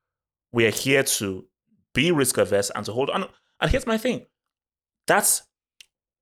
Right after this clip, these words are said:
I cannot hate on any manager who has a certain tactic. I despise tiki-taka, and I'm not a fan of Pep's philosophy. But that's your philosophy.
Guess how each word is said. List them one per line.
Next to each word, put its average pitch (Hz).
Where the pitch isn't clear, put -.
I 226
cannot 139
hate 127
on 107
any 131
manager 110
who 135
has 117
a 107
certain 110
tactic. -
I 123
despise 139
tiki-taka, -
and 110
I'm 110
not 131
a -
fan 113
of 98
Pep's -
philosophy. -
But 127
that's -
your 139
philosophy. 160